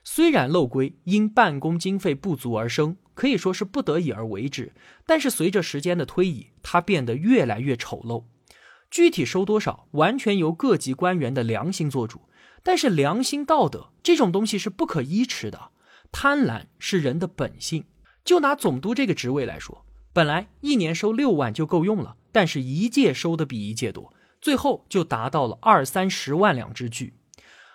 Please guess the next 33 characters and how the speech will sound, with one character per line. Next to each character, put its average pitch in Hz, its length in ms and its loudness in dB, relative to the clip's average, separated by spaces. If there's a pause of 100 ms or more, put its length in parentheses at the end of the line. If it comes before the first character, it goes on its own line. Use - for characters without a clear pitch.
那 349 120 4
除 - 200 -2
了 247 80 6
办 240 280 2
公 233 160 0
所 135 200 -4
用 127 160 -6
之 156 100 -4
外 196 240 2
呢， - 260 -10
其 269 240 2
余 190 160 2
的 175 200 -4 (100)
自 - 180 0
然 131 180 0
是 - 120 -8
全 120 320 -6
部 175 140 0
进 175 160 -2
了 113 100 -4
私 202 200 -4
人 147 120 -2
口 - 180 -12
袋。 - 220 -20 (600)
曾 339 200 0
国 262 140 6
藩 247 160 2
就 262 200 2
任 220 140 2
总 104 180 -6
督 131 140 -8
之 175 160 -2
后， - 320 -4